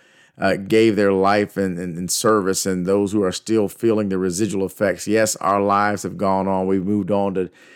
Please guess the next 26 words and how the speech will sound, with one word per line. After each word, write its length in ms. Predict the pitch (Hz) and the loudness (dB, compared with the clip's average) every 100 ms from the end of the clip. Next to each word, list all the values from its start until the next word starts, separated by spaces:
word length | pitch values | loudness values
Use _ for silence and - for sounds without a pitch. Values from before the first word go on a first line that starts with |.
| - - | -20 -6
different 420 | 92 110 - 104 - | 0 0 0 -4 -2
tragedies 680 | 110 107 101 85 101 95 | 2 4 2 0 0 0
and 120 | 95 | 0
we're 140 | 92 98 | 0 -2
facing 420 | - 107 - 101 | 0 -2 -2 -4
a 60 | 92 | -2
pandemic, 520 | 107 101 92 98 95 | -2 0 0 -2 -2
but 160 | 90 | -2
we 160 | 95 117 | 0 0
should 240 | 110 95 | 0 -4
never 320 | 87 107 98 90 | 0 0 0 -2
forget, 560 | - 87 90 101 - _ _ _ _ - | -6 -4 0 0 -2 _ _ _ _ -2
uh, 160 | 90 | 0
the 120 | 90 90 | 0 -2
solidarity 840 | - 110 110 98 85 104 101 90 | 0 2 2 0 2 2 4 2
that 140 | 85 | -2
we 120 | 90 87 | -4 -4
felt 340 | - 101 92 | 0 0 0
in 60 | 90 | -2
our 140 | 87 | -4
country 640 | - 110 95 - 87 85 - | -4 -6 -6 -4 -4 -4 -6
when 120 | 85 | -4
we 120 | 92 | 0
all 200 | 95 98 | 0 0
came 340 | - 110 101 90 | -2 -4 -2 -2
together 560 | 85 95 104 85 85 | -2 0 2 0 -4